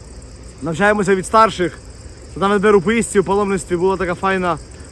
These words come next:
Лариса із рідного села Онок. Привіт, Лариса, якщо бачиш. І почалася в Меджугор'ї буря. Просто настільки страшна буря. Я давно такої не бачив. Блискавки, які били по п'ять разів в одне місце. Щось неймовірне.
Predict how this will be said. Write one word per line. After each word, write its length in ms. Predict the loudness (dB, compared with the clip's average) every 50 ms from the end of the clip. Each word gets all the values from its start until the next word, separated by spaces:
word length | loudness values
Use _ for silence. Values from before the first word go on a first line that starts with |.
| -6
Лариса 600 | -2 0 2 4 4 4 2 2 0 -2 -2 0 0
із 180 | -2 -2 -2
рідного 360 | -2 -4 -2 -2 -2 -2 -2
села 260 | -2 -2 -2 0 0 0
Онок. 360 | -2 -2 -4 -4 -6 -6 -10 -16 -18 -20 -20 -20 -18 -12
Привіт, 260 | -6 0 0 2 2 2
Лариса, 340 | 2 0 0 0 0 -2
якщо 220 | -2 -2 -2 -4 -4
бачиш. 340 | -4 -4 -4 -4 -6 -8 -10 -14 -18 -20 -20 -20 -20 -20 -18 -18 -18 -18 -18 -18 -18 -18 -18 -10 -2
І 400 | 2 4 4 6 4 4 2 0 -2 -8 -12 -14 -14 -14 -14 -14 -12 -10
почалася 440 | -6 -4 -2 0 0 0 2 0
в 40 | 0
Меджугор'ї 480 | 0 0 -2 -2 0 2 4 4 4 4
буря. 320 | 2 2 2 0 0 -2 -6 -8
Просто 220 | -8 -8 -6 -6 -6
настільки 500 | -4 -4 -4 -4 -4 -8 -8 -4 -4 -4
страшна 400 | -2 -2 -2 -4 -2 -2 -2 -2
буря. 360 | 0 2 2 2 2 2 0 -2 -6 -14 -18 -18 -18 -12 -6 -4
Я 140 | -2 -2
давно 340 | 0 0 2 2 2 2 2
такої 240 | 0 0 0 0 2
не 80 | 2 0
бачив. 280 | 0 -2 -4 -6 -6 -4 0
Блискавки, 640 | 4 6 8 8 8 8 4 2 0 0 0 0 -2
які 200 | -2 -2 0 4
били 240 | 6 6 6 4
по 80 | 2 0
п'ять 180 | -2 -2 0 0
разів 360 | -2 -2 -2 -2 -2 -4 -4 -6 -12 -20 -20 -14 -10
в 40 | -8
одне 200 | -6 -4 -2 0
місце. 360 | 0 0 -2 -2 -6 -8 -6
Щось 180 | -4 -4 0 2
неймовірне. 540 | 2 2 4 4 4 2 2 2 -2 -6